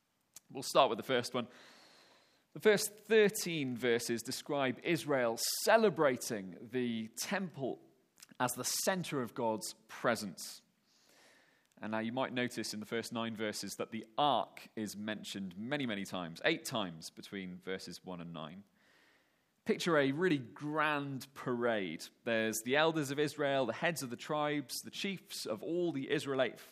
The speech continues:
Israelite families. There's King Solomon himself at the head of this procession, and they all walk ahead of this ark as it was carried from one part of the city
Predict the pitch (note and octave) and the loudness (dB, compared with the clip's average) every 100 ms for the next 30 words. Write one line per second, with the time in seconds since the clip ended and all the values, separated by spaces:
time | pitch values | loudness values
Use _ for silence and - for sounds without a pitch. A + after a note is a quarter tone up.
0 | - C#3 C3 B2 - C#3 C#3+ C#3 C#3 B2+ | -4 -4 0 -2 -2 -6 -4 -4 -4 -6
1 | - - - - _ A#2+ A#2+ - - - | -12 -20 -20 -20 _ 2 2 0 -6 -4
2 | G3+ E3 - F3 E3 D3 A#2+ A#2+ - F3+ | -2 -2 0 2 2 0 -2 -4 -2 2
3 | E3+ - F#2 - - F#3+ F#3 B2 B2+ - | 2 0 -6 -6 -2 0 0 -2 -8 -8
4 | A2+ - A2 - G#2 G2+ _ - - - | -10 -6 -6 -6 -8 -10 _ -20 -20 -10
5 | A2 A#2 - D#3+ G3 F#3 C3 C3 B2 - | -6 -6 -4 -2 0 0 -2 -2 -2 -4
6 | A2+ - G3+ G3+ D3+ A#2 A2 - - G2+ | -6 -2 -2 0 0 -2 -4 -6 -6 -2
7 | F2+ - G#2 G#2+ G#2+ - C#3+ C3+ A#2+ - | -2 -6 -10 -8 -10 -8 -4 -2 -4 -6
8 | G#2+ G#2+ D3 D3 - A2 - F2+ - G#2 | -10 -4 -4 -4 -6 -6 -6 -12 -10 -10
9 | - F2+ | -10 -14